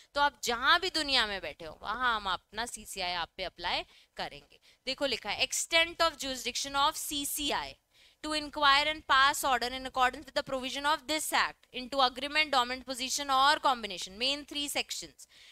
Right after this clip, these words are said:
which is likely to have appreciable adverse effect on competition in relevant market, notwithstanding that, ये उल्टा लिखा है, ठीक है, इसका मतलब उल्टा होता है। जैसे कि any agreement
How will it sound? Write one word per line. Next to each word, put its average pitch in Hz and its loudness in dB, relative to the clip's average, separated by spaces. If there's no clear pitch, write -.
which 294 -4
is 285 -6
likely 277 2
to 311 -4
have 254 4
appreciable 311 -2
adverse 240 -2
effect 233 -8
on 226 -8
competition 220 -6
in 233 -8
relevant 269 0
market, 196 -2
notwithstanding 233 -2
that, 180 -2
ये 240 -8
उल्टा 202 -4
लिखा 165 -12
है, - -18
ठीक 302 -10
है, 311 -2
इसका 214 -10
मतलब 220 -10
उल्टा 214 -8
होता - -20
है। - -20
जैसे 202 -4
कि 202 -20
any 311 -2
agreement 196 -6